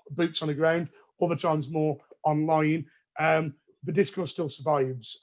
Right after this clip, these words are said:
And for me, this is a problem as our politics as a, as a whole becomes more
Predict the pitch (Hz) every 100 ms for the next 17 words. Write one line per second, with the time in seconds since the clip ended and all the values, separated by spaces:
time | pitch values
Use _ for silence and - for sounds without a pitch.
0 | - 151 147 147 135 _ _ _ _ _
1 | _ 131 - - 170 175 151 135 - _
2 | _ _ - 139 - 147 - 151 147 156
3 | 175 160 165 151 170 180 160 - - -
4 | _ _ _ - 143 135 156 139 - 190
5 | 165 131 135 143 139 131 - _ - 151
6 | 156 151 143 135